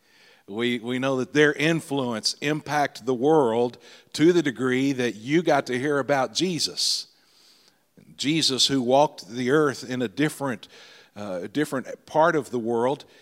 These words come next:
in a completely different time, a completely different culture, and yet you have gotten to meet him. How did that happen? Because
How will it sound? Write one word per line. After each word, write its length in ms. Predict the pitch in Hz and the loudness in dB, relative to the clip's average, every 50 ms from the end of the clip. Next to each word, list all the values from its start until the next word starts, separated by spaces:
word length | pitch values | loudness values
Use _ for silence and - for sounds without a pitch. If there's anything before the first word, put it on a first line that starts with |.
| _ _ _ | _ _ _
in 160 | - 139 127 120 | -8 -8 -6 -6
a 80 | 113 | -8
completely 800 | 107 - 120 104 - - - 147 156 185 202 202 147 147 143 131 | -10 -10 -14 -14 -14 -14 -12 -4 -2 -2 -2 -2 -4 -8 -8 -6
different 440 | 117 135 131 120 - 127 113 101 - | -4 -6 -6 -6 -6 -10 -12 -12 -12
time, 560 | - - 156 165 160 156 135 117 117 120 123 104 | -14 -12 -10 -10 -8 -6 -6 -6 -6 -8 -10 -12
a 80 | - 107 | -14 -14
completely 640 | - - 117 110 - - 147 165 185 208 - 147 143 | -12 -12 -12 -12 -12 -4 -2 -2 -2 -2 -4 -6 -6
different 400 | 120 135 131 - - 113 107 - | -4 -6 -6 -6 -8 -12 -12 -12
culture, 540 | - - 151 156 160 156 - - 120 120 113 - - - - | -6 0 2 2 2 0 -2 -6 -6 -6 -8 -10 -16 -16 -8
and 180 | - 120 127 127 | -6 -6 -4 -2
yet 260 | 123 127 123 - 101 | -2 -2 -4 -4 -6
you 200 | 107 143 175 180 | -6 -4 -4 -2
have 240 | 147 143 123 107 101 | -2 -4 -6 -4 -4
gotten 360 | 143 139 143 151 - 139 131 - | -4 -4 -4 -6 -8 -12 -14 -12
to 140 | - 127 | -12 -10
meet 360 | 120 120 127 135 147 156 139 - _ | -8 -6 -6 -6 -6 -6 -8 -12 _
him. 300 | _ - 120 113 107 92 78 - _ _ _ _ _ _ _ _ _ _ _ _ _ | _ -10 -8 -8 -8 -8 -12 -16 _ _ _ _ _ _ _ _ _ _ _ _ _
How 180 | 117 123 135 | -2 0 0
did 100 | 143 139 | 0 0
that 180 | 147 147 143 131 | 0 0 0 2
happen? 440 | 135 160 180 180 - 220 220 214 208 _ _ - - - - _ _ _ _ | 4 4 2 4 2 -2 -2 -4 -8 _ _ -20 -20 -20 -20 _ _ _ _
Because 600 | - 117 - - 131 131 123 110 - - - - | -14 -10 -4 -2 0 0 0 -2 -4 -6 -6 -8